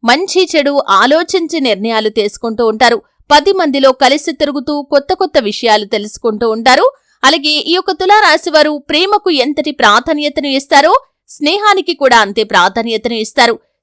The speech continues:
స్నేహితులు కష్టాల్లో ఉన్నప్పుడు చూసి వదిలేయటం వీరికి చేత కాని పని. వారికి అవసరమైన సహాయం చేస్తారు, సలహాలు అందిస్తారు, అవసరమైతే శక్తికి మించిన ఆర్థిక సహాయాలు సైతం చేస్తారు.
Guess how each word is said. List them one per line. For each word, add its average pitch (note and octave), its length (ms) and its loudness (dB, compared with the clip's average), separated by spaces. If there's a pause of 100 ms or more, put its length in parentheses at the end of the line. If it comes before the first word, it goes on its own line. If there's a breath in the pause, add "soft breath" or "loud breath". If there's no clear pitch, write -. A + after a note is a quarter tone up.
స్నేహితులు F4 540 -2
కష్టాల్లో D4 520 0
ఉన్నప్పుడు C#4 320 -2 (120)
చూసి F4 320 -2 (120)
వదిలేయటం B3 560 0
వీరికి G#3+ 340 -4
చేత B3 260 0 (120)
కాని A3 260 -2
పని. A#3 160 0 (400)
వారికి A#3 300 0
అవసరమైన C#4 540 -2
సహాయం A3+ 400 -4
చేస్తారు, A#3 400 0 (340)
సలహాలు B3+ 520 2
అందిస్తారు, A#3 480 -2 (160)
అవసరమైతే C4+ 560 -2 (420)
శక్తికి F#4+ 540 0
మించిన D4 300 -4 (160)
ఆర్థిక C4+ 320 -2 (120)
సహాయాలు G#3+ 540 0
సైతం G#3+ 360 -4
చేస్తారు. C4 420 2